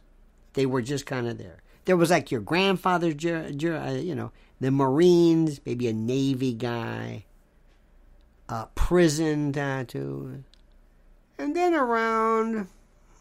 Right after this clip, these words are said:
I don't know, the prison hard luck,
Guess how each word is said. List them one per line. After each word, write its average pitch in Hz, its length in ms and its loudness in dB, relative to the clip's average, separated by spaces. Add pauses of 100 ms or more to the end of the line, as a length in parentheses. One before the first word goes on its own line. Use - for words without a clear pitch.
(320)
I 170 300 0
don't 110 220 -10
know, - 260 -20 (3250)
the 165 160 0
prison 151 380 2
hard 143 560 0
luck, 123 540 -4